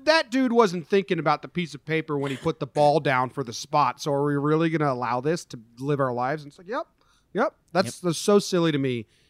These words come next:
Speaker 1: when they're like, "Oh, it was this close." <laughs> Like, well, ref,
Speaker 2: Ref.
Speaker 1: were you taking that into your mind when you put the ball
Speaker 2: Just,
Speaker 1: there?
Speaker 2: just move it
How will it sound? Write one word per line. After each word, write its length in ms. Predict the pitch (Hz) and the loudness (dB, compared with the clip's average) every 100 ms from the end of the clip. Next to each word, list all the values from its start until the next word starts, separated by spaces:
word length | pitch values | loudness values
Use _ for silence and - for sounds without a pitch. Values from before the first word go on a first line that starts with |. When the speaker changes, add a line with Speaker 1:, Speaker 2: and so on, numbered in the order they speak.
| _ _ | _ _
Speaker 1:
when 100 | 143 | -4
they're 80 | 147 | -2
like, 120 | 147 | -2
"Oh, 180 | 185 220 | -2 -2
it 120 | 220 | -2
was 280 | 208 226 175 | -2 -2 -2
this 300 | 190 262 269 | -2 0 0
close." 1000 | - - 302 339 233 - 262 190 294 - _ | -6 -6 0 4 4 8 8 10 6 2 _
<laughs> 320 | 202 202 190 - - 208 165 170 | 0 2 0 -2 -20 -14 -6 -4
Like, 180 | 160 _ _ _ - 160 165 | -6 _ _ _ -20 -12 0
well, 180 | 160 147 | 0 2
ref, 480 | 165 208 127 - - _ _ _ _ _ _ _ _ | 4 4 2 -6 -20 _ _ _ _ _ _ _ _
Speaker 2:
Ref. 240 | 131 117 | -8 -2
Speaker 1:
were 120 | 139 170 | 2 4
you 200 | 170 208 | 4 4
taking 400 | - 202 208 196 | 4 4 4 2
that 260 | 190 190 - | 2 2 2
into 500 | 185 190 - 170 156 | 2 2 2 2 0
your 380 | 160 160 156 151 | 0 0 0 -2
mind 420 | 151 135 107 104 | -2 -2 -4 -8
when 160 | 131 | -8
you 80 | 131 | -8
put 140 | 123 131 | -8 -8
the 60 | |
ball 120 | 127 113 | -4 -4
Speaker 2:
Just, 120 | 104 | -4
Speaker 1:
there? 180 | 101 95 - _ | -12 -16 -20 _
Speaker 2:
just 440 | - 139 151 - | -6 -4 -4 -6
move 280 | 151 156 147 | -6 -4 -2
it 180 | 156 | -2